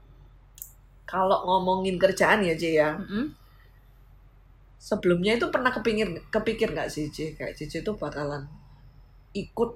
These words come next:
Speaker 1: orang gitu?
Speaker 2: Kerja ikut orang?
Speaker 1: Iya.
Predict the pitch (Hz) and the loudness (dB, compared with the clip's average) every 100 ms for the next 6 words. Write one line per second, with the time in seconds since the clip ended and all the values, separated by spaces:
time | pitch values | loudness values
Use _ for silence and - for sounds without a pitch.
0 | - 165 170 180 156 147 - 151 - - | -2 0 0 0 -2 -6 -8 -10 -12 -18
1 | - - - - - - - - - - | -20 -20 -20 -20 -20 -20 -20 -20 -20 -20
2 | - 202 - 170 175 175 165 190 196 196 | -16 -10 -4 -4 -4 -4 0 2 2 0
3 | 180 156 | -2 -2